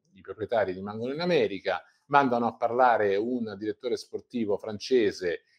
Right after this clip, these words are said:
e una società che non è riuscita ancora a darsi un direttore sportivo che conosca il calcio italiano, che conosca le dinamiche del calcio italiano, che conosca,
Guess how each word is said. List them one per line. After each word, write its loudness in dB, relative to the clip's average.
e -2
una -4
società 2
che -4
non 0
è 2
riuscita 0
ancora 2
a -6
darsi -4
un -8
direttore -4
sportivo -2
che -4
conosca -4
il -10
calcio -6
italiano, -4
che -14
conosca -6
le 0
dinamiche 2
del -2
calcio -6
italiano, 0
che 0
conosca, 4